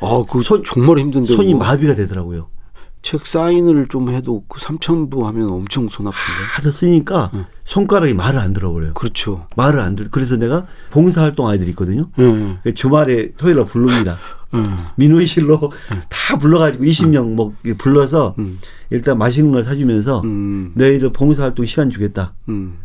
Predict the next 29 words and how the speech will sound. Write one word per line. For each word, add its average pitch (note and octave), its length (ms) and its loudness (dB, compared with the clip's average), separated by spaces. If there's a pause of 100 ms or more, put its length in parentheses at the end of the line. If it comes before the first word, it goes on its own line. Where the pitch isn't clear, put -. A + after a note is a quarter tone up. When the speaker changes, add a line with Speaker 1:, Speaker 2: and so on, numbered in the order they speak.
(120)
Speaker 2:
오늘 A#2+ 220 2
최선을 D#3+ 420 0
다하고 A2 540 0 (240)
Speaker 1:
응. G2 160 -8
Speaker 2:
열심히 D3 480 4
하는 A#2+ 240 0
애들에게는 G#2+ 340 0
또 A#2 180 0
내가, G#2+ 320 0 (760)
어, F#2 200 -6
상, D3+ 380 0
상, C#3+ 260 -2
어, G2+ 160 0
상을 F3 400 2 (120)
주겠다." G2+ 440 -2 (120)
Speaker 1:
그 - 140 2 (280)
편지 D4 340 2
쓰기 G3+ 360 4
말고 G#2 760 0
Speaker 2:
네. F#2 100 -6 (320)
Speaker 1:
좀 - 320 0
머리를 F3+ 420 4
써서 D#3 340 0
뭔가 A#2 280 0
이렇게 A#2 260 -2
찾는 G3 420 -2
비결 B2+ 540 2
같은 G#2+ 380 -4
게. E2+ 240 -4